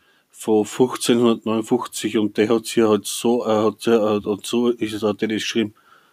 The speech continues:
„Umdacht die Kindern, die ich hielt, werden gewiss die Augen sein, die mich berauben des Buhlen mein, und wird das Weib sogar betört,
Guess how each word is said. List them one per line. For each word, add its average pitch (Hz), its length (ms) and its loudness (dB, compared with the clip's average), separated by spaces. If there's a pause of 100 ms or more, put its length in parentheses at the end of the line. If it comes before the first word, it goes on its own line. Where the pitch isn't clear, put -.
(800)
„Umdacht 120 640 0
die 110 160 0
Kindern, 120 640 2 (420)
die 117 280 -4
ich 107 220 -4 (140)
hielt, 127 640 -4 (2000)
werden 120 340 4
gewiss 113 420 2
die - 200 -6
Augen 113 380 4
sein, 92 380 -2 (920)
die 120 100 4
mich 123 260 0
berauben 101 760 2 (540)
des 107 220 -4
Buhlen 123 420 2
mein, 107 400 0 (760)
und 107 240 -2
wird 131 300 4
das 104 260 2
Weib 110 240 2
sogar 113 460 2
betört, - 840 -2